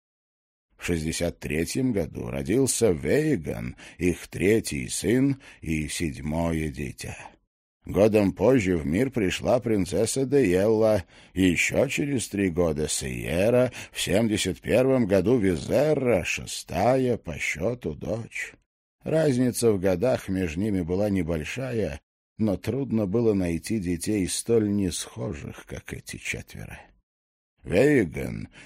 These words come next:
некрепкого сложения мальчик с задумчивыми глазами, отличался от старших братьев, как ночь ото дня. Другие дети и кое-кто из придворных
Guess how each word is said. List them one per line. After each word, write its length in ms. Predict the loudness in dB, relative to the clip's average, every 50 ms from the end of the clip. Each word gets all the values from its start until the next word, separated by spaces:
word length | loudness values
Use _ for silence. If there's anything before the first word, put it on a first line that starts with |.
| -6
некрепкого 800 | 0 2 2 4 2 2 2 2 2 2 0 -4 -8 -8 -8 -8
сложения 640 | -8 -8 -8 -8 -6 -2 -2 0 0 0 -2 -2 -4
мальчик 560 | -4 -2 -2 -2 -2 -2 -4 -6 -6 -6 -8 -8
с 100 | -10 -8
задумчивыми 680 | -8 -4 -2 0 0 0 -2 -4 -6 -6 -6 -6 -6
глазами, 720 | -6 -6 -6 -8 -6 -4 -2 -2 0 0 0 -2 -2 -4 -6 _ _ _ _ _ -2
отличался 840 | -2 -2 0 0 0 0 2 2 2 4 4 2 2 0 0 0
от 80 | 0 -2
старших 560 | -2 0 0 0 0 0 -2 -4 -4 -4 -4
братьев, 640 | -4 -2 0 0 -2 -2 -4 -4 -2 -2 -2 -4 -6
как 320 | -6 -6 -6 -6 -8 -8
ночь 480 | -8 -6 -4 -2 -2 -2 -2 -4 -8 -10
ото 320 | -10 -10 -12 -10 -10 -8
дня. 400 | -8 -6 -6 -4 -4 -4 -6 -8 -14 -16 -20 _ _ _ _ _ _ _ _ _ _ -6
Другие 600 | -2 0 0 0 0 2 2 4 4 4 2 2
дети 480 | 0 0 0 0 0 -2 -6 -10 -10
и 160 | -10 -10 -10
кое-кто 480 | -8 -4 -2 0 0 -2 -2 -2 -2 -2
из 160 | 0 -2 -2
придворных 720 | -4 -6 -8 -6 -4 -2 0 2 2 2 2 0 -2 -4 -6